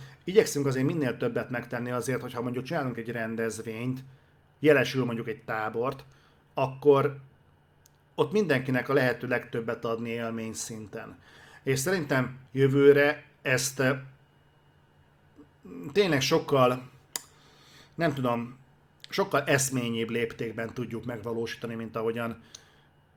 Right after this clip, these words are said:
mint ahogyan akár idén erre lehetőség lett volna. Többet nem szeretnék mondani, de ezzel kapcsolatban még egy, még egy meglátás,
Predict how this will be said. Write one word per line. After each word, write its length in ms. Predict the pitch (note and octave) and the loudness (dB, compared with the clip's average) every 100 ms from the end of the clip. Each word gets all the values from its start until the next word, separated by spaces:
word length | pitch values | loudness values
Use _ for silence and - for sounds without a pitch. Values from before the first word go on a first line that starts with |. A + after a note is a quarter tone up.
| - | -8
mint 160 | C3 C3 | -4 -2
ahogyan 200 | B2 A#2+ | -2 -2
akár 220 | B2 A#2+ | -2 -2
idén 240 | A#2 A#2 | -2 -4
erre 160 | A2+ A2 | -6 -4
lehetőség 580 | A2 A2 A2+ A2 A#2+ A2+ | -6 -6 -6 -6 -6 -6
lett 180 | A2+ | -6
volna. 340 | A2+ A#2 A#2 A2 | -4 -4 -4 -4
Többet 240 | E3+ C#3+ | -2 0
nem 120 | C#3+ | 0
szeretnék 400 | C3 C3 A#2+ B2 | -2 -4 -4 -4
mondani, 360 | C3 C3 D3 F3+ - - _ - - - _ _ _ _ C3 | -2 0 0 -4 -10 -20 _ -20 -20 -20 _ _ _ _ 2
de 120 | C#3+ | 4
ezzel 220 | C#3+ C#3 | 4 2
kapcsolatban 420 | B2+ C3 B2 B2 | -2 0 0 0
még 220 | B2 A#2+ | 0 0
egy, 240 | A#2 A2 F#2+ - - - _ _ _ _ - | 0 -2 -6 -20 -20 -20 _ _ _ _ -8
még 260 | B2+ B2 | -4 0
egy 120 | A#2 | 0
meglátás, 800 | A#2 A2+ A#2 A#2+ D#3 E3+ - - | 0 -2 -2 2 0 0 -6 -14